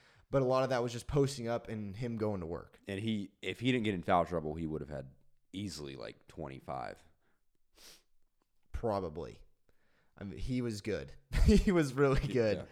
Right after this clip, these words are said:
Speaker 2: His arms, I was looking, his arms were, like, twice the size as Moore's, Isaiah Moore.
Speaker 1: Well, and, and we know that that's gonna be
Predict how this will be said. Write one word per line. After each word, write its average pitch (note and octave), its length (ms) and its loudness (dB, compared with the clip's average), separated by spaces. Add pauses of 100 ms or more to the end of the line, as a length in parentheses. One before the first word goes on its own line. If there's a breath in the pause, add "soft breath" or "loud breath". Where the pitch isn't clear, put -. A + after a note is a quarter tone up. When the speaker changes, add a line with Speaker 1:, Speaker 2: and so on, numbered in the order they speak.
Speaker 2:
His B2+ 180 -2
arms, B2+ 460 2
I A2+ 40 4
was A2 120 2
looking, A2+ 260 -2
his A#2+ 180 -2
arms F#2+ 380 0
were, F2+ 80 -2
like, D#2+ 160 -4
twice E2 280 -2
the - 60 -20
size C#2+ 280 -6
as C#2 120 -14
Moore's, C2+ 400 -12 (120)
Isaiah D2 200 -8
Moore. C#2 220 -10 (560 soft breath)
Speaker 1:
Well, D3+ 300 4
and, D#3+ 240 -2
and F3 200 4
we B3+ 160 2
know D#3 460 6
that A#2 140 -2
that's A#2+ 220 2
gonna A#2 180 -6
be G#2 420 -4